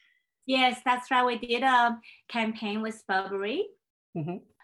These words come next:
Speaker 1: And, uh, it was quite fun because I get to choose the color combinations in my hair and everything. I really like those kind of thing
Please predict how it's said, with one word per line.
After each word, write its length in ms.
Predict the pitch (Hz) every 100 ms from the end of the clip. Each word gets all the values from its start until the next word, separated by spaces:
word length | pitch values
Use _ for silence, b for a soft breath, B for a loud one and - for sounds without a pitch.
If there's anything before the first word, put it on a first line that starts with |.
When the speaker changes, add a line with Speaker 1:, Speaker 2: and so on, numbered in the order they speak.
| -
Speaker 1:
And, 500 | 202 202 190 196 196
uh, 420 | 208 196 196 190 185
it 80 | 220
was 160 | 226 -
quite 280 | 226 214 -
fun 380 | 202 208 196 185
because 320 | 190 208 202 208
I 140 | 190
get 240 | 190 196
to 160 | - 202
choose 500 | - 202 185 180 180 - _ B B
the 100 | 202
color 320 | 202 214 202 190
combinations 840 | 202 185 180 175 180 - 180 170 -
in 140 | 165
my 160 | 165 160
hair 580 | 180 208 190 185 185 180
and 120 | 165 160
everything. 500 | 160 165 - 190 165
I 120 | 233 294
really 280 | 359 440
like 220 | 269 190 -
those 180 | 196 202
kind 200 | 202 185
of 120 | 180 -
thing 180 | 180